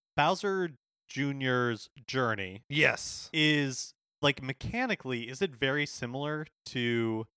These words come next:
Speaker 1: um, the Bowser's
Speaker 2: Bowser's Minions?
Speaker 1: Minions?
Speaker 2: So I believe so. I did not spend much time with Bowser's Minions, uh, in the first,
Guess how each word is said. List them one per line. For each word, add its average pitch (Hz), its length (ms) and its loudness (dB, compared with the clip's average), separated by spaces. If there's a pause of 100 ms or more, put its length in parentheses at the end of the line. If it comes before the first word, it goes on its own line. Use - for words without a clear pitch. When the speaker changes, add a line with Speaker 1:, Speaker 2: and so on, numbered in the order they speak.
(720)
Speaker 1:
um, 110 600 2 (260)
the 110 380 2 (360)
Bowser's 107 920 0 (140)
Speaker 2:
Bowser's 101 380 -4
Minions? 120 380 -2
Speaker 1:
Minions? 117 680 -4
Speaker 2:
So 180 340 2 (140)
I 156 160 2
believe 160 540 0
so. 135 240 2
I 143 180 4
did 156 120 0
not 156 200 2
spend 131 320 -2
much 113 240 -2
time 110 220 -4
with 104 200 -6
Bowser's 101 400 -4
Minions, 101 600 -8
uh, 104 240 -4
in 107 200 -8
the 98 220 -6
first, - 640 -6